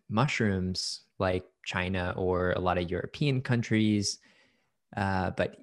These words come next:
in North America, it's, it's pretty sparse, right? There are some history, but most of which has been erased,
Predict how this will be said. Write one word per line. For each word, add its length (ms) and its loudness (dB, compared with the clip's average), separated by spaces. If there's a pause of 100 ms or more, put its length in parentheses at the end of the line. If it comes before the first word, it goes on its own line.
(180)
in 140 -2
North 260 2
America, 420 4
it's, 300 4
it's 140 -2
pretty 240 0
sparse, 720 2
right? 320 0
There 200 0
are 280 4
some 640 4 (760)
history, 560 6
but 460 4
most 400 2
of 100 -4 (300)
which 240 0
has 160 -4
been 180 -4
erased, 680 2